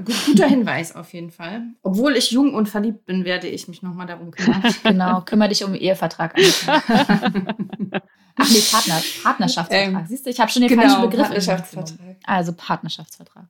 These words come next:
Speaker 2: so.
Speaker 1: Na ja, wer weiß. Also heiraten spukt mir ja auch immer mal wieder im Kopf.
Speaker 2: Na dann
Speaker 1: Ja,
Speaker 2: vielleicht
Speaker 1: gucken,
Speaker 2: doch, äh,
Speaker 1: gucken
Speaker 2: das
Speaker 1: wir mal.
Speaker 2: Zwei-Stufen-Modell.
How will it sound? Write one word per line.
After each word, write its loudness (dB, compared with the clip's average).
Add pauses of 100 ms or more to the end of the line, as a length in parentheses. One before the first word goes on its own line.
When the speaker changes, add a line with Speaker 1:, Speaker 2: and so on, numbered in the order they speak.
Speaker 2:
so. -14
Speaker 1:
Na 4
ja, 2
wer -6
weiß. -2
Also -10
heiraten -2
spukt -8
mir 2
ja 0
auch -4
immer -4
mal -4
wieder -10
im -14
Kopf. -20
Speaker 2:
Na 4
dann 2
Speaker 1:
Ja, -12
Speaker 2:
vielleicht -4
Speaker 1:
gucken, 2
Speaker 2:
doch, -8
äh, -2
Speaker 1:
gucken -2
Speaker 2:
das 2
Speaker 1:
wir 2
mal. -2
Speaker 2:
Zwei-Stufen-Modell. -2